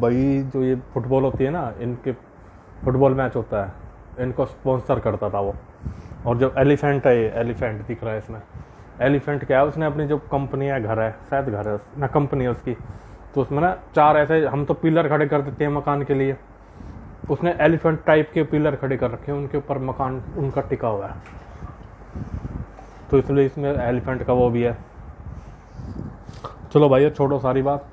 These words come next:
मैं review दे देता हूँ। भाई, मेरे को मिली है दो सौ रुपये में। अगर हरियाणा से हम खरीदते हैं ना,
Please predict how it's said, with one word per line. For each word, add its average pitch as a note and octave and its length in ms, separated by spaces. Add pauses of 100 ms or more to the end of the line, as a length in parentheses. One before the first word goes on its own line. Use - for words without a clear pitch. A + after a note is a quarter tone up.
(120)
मैं C3 240
review C3 280
दे B2 100
देता A2 220
हूँ। A#2+ 260
भाई, A#2 160
मेरे C#3+ 180
को D3 80
मिली C#3 220
है F3 100
दो D3 140
सौ B2+ 160
रुपये A2 200
में। G#2 120
अगर A#2+ 320
हरियाणा B2+ 400
से D3 100
हम C#3 140
खरीदते C3+ 340
हैं C3 60
ना, E3 180